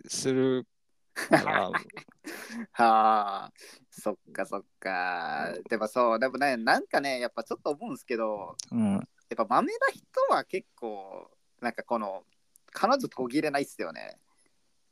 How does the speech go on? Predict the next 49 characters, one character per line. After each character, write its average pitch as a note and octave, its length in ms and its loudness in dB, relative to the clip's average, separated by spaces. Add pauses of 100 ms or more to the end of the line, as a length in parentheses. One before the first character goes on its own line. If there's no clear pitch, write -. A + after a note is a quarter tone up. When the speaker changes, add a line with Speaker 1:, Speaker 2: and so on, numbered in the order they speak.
(140)
Speaker 1:
い A2 40 10
や F#2+ 920 6
ー、 G2+ 40 -8 (120)
ど G#2+ 640 0
う A#2+ 60 0
な G#2+ 120 0
ん G2+ 60 -6 (260)
で - 100 -8
し G#2+ 40 -8
ょ A2+ 40 -4
う。 - 20 4
Speaker 2:
わ C3 100 10
か F#3 100 8
る、 D3+ 60 6
人 - 200 4
に A#4 100 4
も D#4+ 80 8
よ C4 40 10
る C4+ 60 4
の - 60 4
か G#3 100 6
な。 F#3 540 4 (440)
で F#3 140 0
も、 F3+ 140 2
う E3 40 -2
ー F3 60 -4
ん、 D#3 500 -4
な D3 80 2
ん C3 40 -2
か、 A#2+ 120 4
う A#2 40 4
ー - 20 -2
ん、 A2 580 -4 (280)
な E3+ 60 -2
ん - 20 -14
か C3+ 80 4
マ E3+ 140 10
メ - 80 0
な B4+ 40 0 (140)
人 - 160 -2
は - 100 6
結 - 320 0
構、 A#2+ 240 -4
Speaker 1:
う - 20 -6
ん。 - 40 -12 (100)
Speaker 2:
彼 C4+ 240 -8
女 E4+ 160 -8
取 A3+ 220 -6
り G#3 80 -16